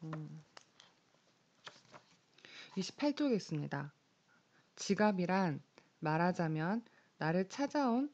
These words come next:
돈을 맞이하는 호텔과 같다. 지갑이란 나를 찾아온 돈이 쉬는 호텔과 같습니다." 어, 지갑이 막 돈이 돌고 도는 거라 그러잖아요. 돌고 돌아서 나한테 왔는데 막 꼬겨 넣어요. 얘가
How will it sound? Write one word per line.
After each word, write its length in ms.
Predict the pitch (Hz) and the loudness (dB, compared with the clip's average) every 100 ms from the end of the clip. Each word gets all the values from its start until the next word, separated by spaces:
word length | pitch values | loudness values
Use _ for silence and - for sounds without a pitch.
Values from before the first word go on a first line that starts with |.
| - _ _ _ - | -12 _ _ _ -8
돈을 500 | 175 170 196 170 143 _ - | -2 2 4 2 0 _ -4
맞이하는 580 | 147 151 - 165 156 170 | -2 -2 0 0 0 0
호텔과 420 | 269 - 269 233 | -4 -2 0 0
같다. 440 | 160 - 143 147 _ _ _ | -4 -8 -10 -12 _ _ _
지갑이란 760 | - 196 202 190 175 160 208 240 - _ _ | -4 0 2 2 0 0 -2 -6 -14 _ _
나를 280 | 160 151 180 | -4 -2 -2
찾아온 600 | - 277 277 247 226 233 | -4 -4 0 0 0 -2
돈이 480 | - 180 175 220 254 - _ _ | -2 -2 0 0 -2 -8 _ _
쉬는 400 | - 311 294 294 | -4 0 2 0
호텔과 420 | 339 - 302 269 | -2 -4 -2 -2
같습니다." 680 | 220 165 - 156 143 143 147 _ _ _ _ - | -4 -10 -8 -8 -6 -8 -10 _ _ _ _ -20
어, 160 | 190 185 | -20 -12
지갑이 480 | - 214 233 220 202 | -2 2 4 4 2
막 180 | 185 - - - - | 0 -2 -6 -6 0
돈이 360 | 247 233 233 226 | 4 6 4 2
돌고 360 | 208 208 233 | 4 6 4
도는 320 | 226 190 202 196 | 4 4 4 2
거라 240 | 185 165 | 2 0
그러잖아요. 720 | 156 151 151 143 143 156 147 147 | -2 -4 -4 -6 -6 -6 -8 -4
돌고 280 | 190 196 208 | 0 2 0
돌아서 320 | 180 180 180 | 0 -2 -2
나한테 340 | 151 160 180 175 | -4 -2 -2 -4
왔는데 600 | 147 160 170 160 160 151 - - - | -4 -4 -4 -4 -4 -6 -10 -16 -10
막 160 | 175 - | -10 -2
꼬겨 260 | 294 285 302 | 0 4 6
넣어요. 420 | 262 175 151 139 - - | 8 6 6 2 -4 -4
얘가 160 | 175 | -4